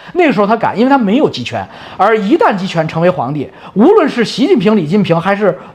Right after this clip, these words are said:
王近平，他必然像生活在敌国的皇帝一样。因为这也是历史以来的现象，不是老习开始的，是中国所有的皇帝，他在自己本国出行的过程中，全是老习今天这个状态，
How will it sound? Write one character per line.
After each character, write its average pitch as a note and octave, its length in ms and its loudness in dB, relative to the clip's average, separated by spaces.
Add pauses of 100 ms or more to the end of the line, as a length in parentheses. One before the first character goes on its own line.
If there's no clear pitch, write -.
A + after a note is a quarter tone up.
(100)
王 G#3+ 260 2
近 D4 160 2
平， C#3 260 -4 (800)
他 - 140 -2
必 E4+ 280 0
然 F3+ 240 2
像 F3+ 200 0 (320)
生 D#4 320 2
活 D4 120 2
在 B3 120 4
敌 F#3+ 360 0
国 C#4 180 2
的 D#3 80 -2
皇 C3 220 -6
帝 C#3+ 80 -4
一 A2 80 -6
样。 A2+ 120 -8 (600)
因 F4+ 220 -2
为 F#4+ 60 -2
这 A#4 180 4
也 B3 100 2
是 D4+ 180 -4 (200)
历 G#4 120 4
史 A#3+ 160 -4
以 B3+ 100 0
来 D#3+ 140 2
的 F#3+ 80 2
现 G3+ 180 2
象， D#3 120 -4
不 D#4 140 2
是 G4 180 2
老 E3 120 0
习 F3+ 180 -6
开 G3+ 200 0
始 F#3+ 140 -10
的， G#2+ 180 -8 (300)
是 - 160 0
中 F#4 160 0
国 F4 100 2
所 D4+ 300 2
有 A#4+ 100 6
的 G3+ 80 0
皇 D#3+ 240 0
帝， E3 160 -2 (240)
他 - 140 0
在 C#4 120 2
自 D4+ 220 0
己 A3 120 2
本 F#3 220 -2
国 G3 120 2
出 C#4 180 -2
行 E3+ 220 -2
的 G#3+ 80 4
过 F#3+ 140 2
程 D3 120 -4
中， F#3+ 160 0
全 F#3+ 380 0
是 F4+ 60 -4
老 F#3 160 2
习 C#3 120 -6
今 F3+ 140 -2
天 F#3+ 160 2
这 E3+ 60 0
个 E3 60 0
状 D#3+ 180 0
态， C3+ 160 -4